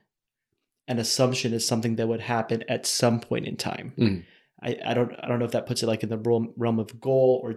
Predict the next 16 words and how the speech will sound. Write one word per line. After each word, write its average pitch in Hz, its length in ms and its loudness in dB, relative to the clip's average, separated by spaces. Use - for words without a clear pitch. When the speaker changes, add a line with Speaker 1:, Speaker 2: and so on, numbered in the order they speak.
Speaker 1:
or, 113 180 0
or 113 200 -2
just, 110 280 -2
like, 117 320 -2
this 131 280 2
will 120 140 2
eventually 117 460 0
kind 113 200 -2
of 117 100 -6
play 117 180 0
itself 110 460 -2
out, 110 140 0
but - 100 -2
I'm 110 100 0
not 110 180 0
necessarily 110 880 -2